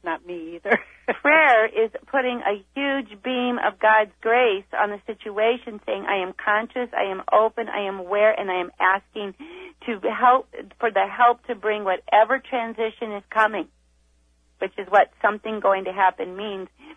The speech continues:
Speaker 2: It, that let it be the most graceful, empowering, least traumatic possible.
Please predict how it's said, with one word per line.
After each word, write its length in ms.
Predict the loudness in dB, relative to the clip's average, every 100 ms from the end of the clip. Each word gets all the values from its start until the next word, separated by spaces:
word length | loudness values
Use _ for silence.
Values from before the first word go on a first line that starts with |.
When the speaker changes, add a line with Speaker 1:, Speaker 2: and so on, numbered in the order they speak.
| _ 0
Speaker 2:
It, 200 | 0 2
that 180 | 0 0
let 300 | 2 4 4
it 200 | 2 -6
be 240 | -10 -10 -12
the 240 | -12 -6 -2
most 320 | 2 2 0 _
graceful, 920 | -2 2 2 0 -8 _ 2 4 2 -4 _ _ _
empowering, 1040 | -6 -6 -8 2 4 6 4 2 -2 -8 -10 _ -20 _ -18
least 520 | -12 -4 0 0 -2 -8
traumatic 580 | -4 0 0 0 -4 -10 _ _ _ _
possible. 680 | -16 2 4 4 -2 -8 -10